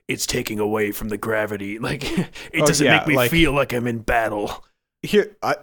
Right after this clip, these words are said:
Speaker 2: I can see that to a point,
Speaker 1: <laughs>
Speaker 2: right? Like, because at the end of a game when, like, five thousand people have died and then your,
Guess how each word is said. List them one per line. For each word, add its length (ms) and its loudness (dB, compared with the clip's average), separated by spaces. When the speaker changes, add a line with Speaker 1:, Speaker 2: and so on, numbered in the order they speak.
Speaker 2:
I 140 6
can 160 0
see 220 2
that 220 4
to 160 4
a 60 4
point, 440 0
Speaker 1:
<laughs> 0 -
Speaker 2:
right? 280 2
Like, 360 2
because 260 4
at 180 6
the 120 4
end 100 4
of 80 0
a 60 4
game 340 4
when, 180 0
like, 280 0
five 280 2
thousand 300 2
people 240 0
have 140 -2
died 320 2
and 160 -4
then 80 -4
your, 260 -2